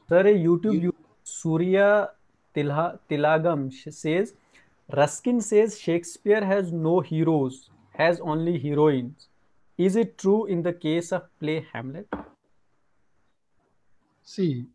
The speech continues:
Speaker 3: uh, what I would say is, uh, this statement stands true for the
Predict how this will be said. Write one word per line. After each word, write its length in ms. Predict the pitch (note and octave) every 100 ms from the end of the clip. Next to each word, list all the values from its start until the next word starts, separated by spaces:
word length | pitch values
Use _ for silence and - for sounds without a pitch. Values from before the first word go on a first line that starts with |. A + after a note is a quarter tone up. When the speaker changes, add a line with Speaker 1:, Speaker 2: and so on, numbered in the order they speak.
| D#3
Speaker 3:
uh, 420 | D#3 D#3 D#3 - -
what 260 | C#3 F3+ F3+ -
I 220 | E3 F3+
would 360 | G#3 A3 G3 F#3
say 340 | - F#3 E3+
is, 340 | E3+ F#3 - -
uh, 440 | E3 D#3+ E3 E3 D#3+ _ _ _ _ _ _
this 200 | C3+ A#3+
statement 480 | - G3 F#3+ G#3 G#3+
stands 480 | - - F3 F#3 - -
true 200 | G#3 A3 A3 -
for 340 | F3 F3+ F3+ E3
the 400 | D#3+ E3+ E3+ E3+